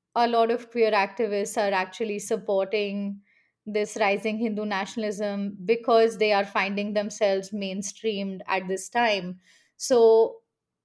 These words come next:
in a way, there is this rhetoric that's circulating that we got our rights, we don't need to worry about anything else. And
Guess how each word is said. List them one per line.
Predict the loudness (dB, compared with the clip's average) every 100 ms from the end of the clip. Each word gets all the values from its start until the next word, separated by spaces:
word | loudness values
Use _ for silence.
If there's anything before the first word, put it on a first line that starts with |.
| _ -2
in | 2 6
a | 6
way, | 8 8 8 8 2 -12
there | 2 4 6
is | 4 2
this | 0 2
rhetoric | 2 2 2 0 -2 -2
that's | 0 0 -4 -12 -14 -18 _
circulating | -2 -2 0 0 0 0 -4 -4 0
that | 0 0 -4 _ _ _ _ -10
we | -4 2
got | 4 6
our | 4 4
rights, | 2 0 -2 -6
we | -4
don't | -2 -2
need | -4 -4
to | -2
worry | 0 0 -2
about | -2 -2 -2
anything | -6 -8 -8 -8 -2
else. | 0 0 -2 -8 -16 _ -4
And | -2 -2 -4 -8